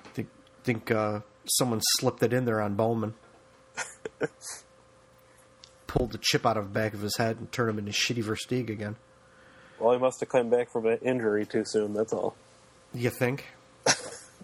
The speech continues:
Speaker 1: And
Speaker 2: That's
Speaker 1: then,
Speaker 2: the best
Speaker 1: uh,
Speaker 2: I could come up with.
Speaker 1: Yeah.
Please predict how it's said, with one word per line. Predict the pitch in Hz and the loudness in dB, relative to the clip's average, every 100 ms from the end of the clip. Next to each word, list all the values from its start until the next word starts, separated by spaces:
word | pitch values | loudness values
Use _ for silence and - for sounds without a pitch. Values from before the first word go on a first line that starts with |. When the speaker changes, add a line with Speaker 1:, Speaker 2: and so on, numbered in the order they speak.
| - - - - - - - - - - - - - - - - - - - - - - - - - - - - - | -14 -10 -10 -8 -10 -10 -12 -20 -20 -20 -20 -20 -20 -20 -20 -20 -20 -20 -20 -20 -20 -20 -20 -18 -14 -14 -14 -12 0
Speaker 1:
And | 143 | 2
Speaker 2:
That's | 160 185 | 4 4
Speaker 1:
then, | |
Speaker 2:
the | 170 | 4
best | 147 135 | 2 4
Speaker 1:
uh, | |
Speaker 2:
I | 131 | 2
could | 117 - | 0 0
come | 110 107 | 0 0
up | - | 4
with. | 120 - - - - | 4 4 -4 -12 -4
Speaker 1:
Yeah. | 123 120 | -2 0